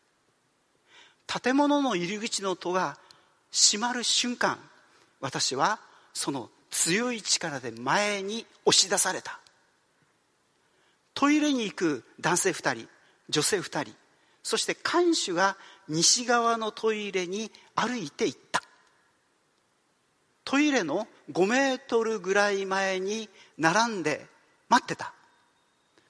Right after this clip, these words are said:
前に入った男性がなかなか出てこないので、私は、「牢屋は布団もなくて、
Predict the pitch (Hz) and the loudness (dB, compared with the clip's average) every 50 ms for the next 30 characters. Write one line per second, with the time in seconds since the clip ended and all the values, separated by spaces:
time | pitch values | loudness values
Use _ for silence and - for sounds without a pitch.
0 | _ _ _ _ - 151 170 220 269 311 339 339 311 320 294 - 269 254 247 - | _ _ _ _ -4 2 6 6 8 8 6 4 2 2 2 2 2 0 0 -2
1 | - - 175 151 156 170 190 185 - 196 175 156 160 175 - - - - - 156 | -2 -2 0 0 0 0 0 0 0 0 0 0 0 0 -2 -4 -12 -8 -4 -2
2 | 156 170 - 220 233 240 226 233 220 - 226 220 202 - - - - - _ _ | -2 0 0 0 0 2 0 0 2 4 4 4 2 0 -6 -20 -20 -20 _ _
3 | _ - 139 160 151 - 269 - 240 240 220 220 226 226 175 - 98 117 143 190 | _ -2 0 0 2 0 -2 -2 -2 0 0 0 0 0 -2 -2 -2 -2 -2 -2
4 | - - _ _ _ _ _ _ _ _ _ _ _ - 147 - 143 - - 127 | -4 -6 _ _ _ _ _ _ _ _ _ _ _ -6 -4 -2 -2 -2 -2 -4
5 | 120 95 - - - _ _ _ _ _ _ _ _ _ _ _ _ _ _ _ | -4 -6 -10 -12 -18 _ _ _ _ _ _ _ _ _ _ _ _ _ _ _
6 | _ _ _ _ _ _ _ _ _ _ _ _ _ _ - 139 156 170 165 156 | _ _ _ _ _ _ _ _ _ _ _ _ _ _ 0 2 4 6 6 6
7 | 151 147 139 131 127 123 120 123 - - - 170 170 175 170 165 165 165 165 160 | 4 2 0 -2 -2 -4 -6 -8 -10 -8 -4 -2 -2 -2 -2 -2 -2 -2 0 0
8 | 165 170 - - - - 151 156 165 185 185 | -2 -4 -6 -10 -6 -2 0 0 2 0 -2